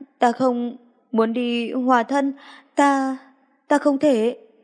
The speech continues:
không thể đi, sẽ mất mạng." Nàng nước mắt nước mũi lem nhem, nói năng đứt quãng không rõ ràng, trông thật đáng thương. "Đi, chúng ta cùng nhau đến thư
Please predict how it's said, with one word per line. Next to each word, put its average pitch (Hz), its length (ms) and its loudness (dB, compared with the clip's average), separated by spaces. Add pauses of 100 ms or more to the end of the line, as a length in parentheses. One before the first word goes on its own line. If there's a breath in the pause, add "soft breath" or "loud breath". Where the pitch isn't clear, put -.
(240 loud breath)
không 254 160 2
thể 247 180 0
đi, 254 440 -2 (320)
sẽ - 200 -2
mất 339 200 -2
mạng." 294 260 2 (1080 soft breath)
Nàng 196 180 0
nước 247 100 0
mắt 294 180 -2
nước 302 160 -2
mũi 285 200 0
lem 269 260 -2
nhem, 269 240 -2 (220 soft breath)
nói 196 160 0
năng 202 240 -4
đứt 277 180 -4
quãng 247 280 -2
không 254 160 -4
rõ 269 200 -4
ràng, 226 280 -2 (220 soft breath)
trông 185 280 -2
thật 185 200 -10
đáng 170 200 -8
thương. 226 320 0 (1400)
"Đi, 220 320 2 (400 soft breath)
chúng 190 160 0
ta 208 140 2
cùng 196 200 -4
nhau 190 200 0
đến 180 200 -4
thư - 80 -18